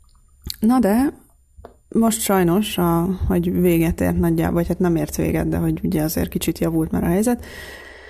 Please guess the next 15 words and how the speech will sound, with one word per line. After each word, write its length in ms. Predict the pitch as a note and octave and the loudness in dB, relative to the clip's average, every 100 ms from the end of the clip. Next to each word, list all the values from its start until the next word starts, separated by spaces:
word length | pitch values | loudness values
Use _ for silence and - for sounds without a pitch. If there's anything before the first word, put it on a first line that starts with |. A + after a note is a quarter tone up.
| - - - - - - | -20 -20 -20 -20 -20 -4
ö, 280 | G3+ F#3 F3+ D#3+ | 0 4 2 2
kiderült, 540 | - G3 E3+ F3 F3 F3 | 0 2 4 4 2 0
hogy 200 | F3 E3 | 0 2
a 460 | E3 E3 D#3+ E3 - | 2 2 2 0 -2
ké-, 200 | - E3+ | -2 0
én 120 | - E3 | 0 -2
kettő 280 | E3+ E3+ | -2 -2
céget, 540 | E3 - E3 G#3 - - | -4 0 0 0 -4 -6
ö, 220 | G3+ F3 E3+ - | -2 -2 -2 -4
támogatok, 600 | A3+ C4+ A3+ G#3 F3+ F3 | 0 2 2 2 0 -2
és 140 | - - | -6 -2
kiderült, 260 | C4 F#3+ | 2 0
hogy 100 | F3+ | 0
az 120 | E3+ F#3+ | 0 0
egyik 440 | F3+ F3+ - - | 0 -2 -8 -16